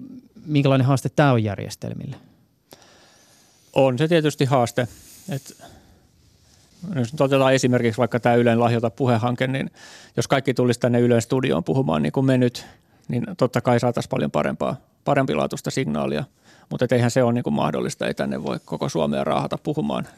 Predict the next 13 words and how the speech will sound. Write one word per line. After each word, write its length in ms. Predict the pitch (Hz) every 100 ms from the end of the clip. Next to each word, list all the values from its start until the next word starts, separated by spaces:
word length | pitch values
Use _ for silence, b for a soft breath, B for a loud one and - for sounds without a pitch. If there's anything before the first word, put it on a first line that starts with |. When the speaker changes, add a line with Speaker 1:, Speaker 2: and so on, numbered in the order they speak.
| B B B B B
Speaker 2:
Et 240 | - - b b b
joku 220 | 143 139
kompromissi 540 | 131 131 123 123 120 127
pitää 280 | 131 131 127
tehdä 320 | 135 123 65
ja 180 | 65 - - b b b b _ _ _ -
et 160 | 170
tietysti 360 | - - 170 135
tää 280 | - 127 123
tämmönen 400 | - 131 123 120 - b b b b b
nykyinen 500 | - 127 123 120 123 - - B B B B
älypuhelin, 680 | - 123 117 131 120 117 117
niin 220 | 117 -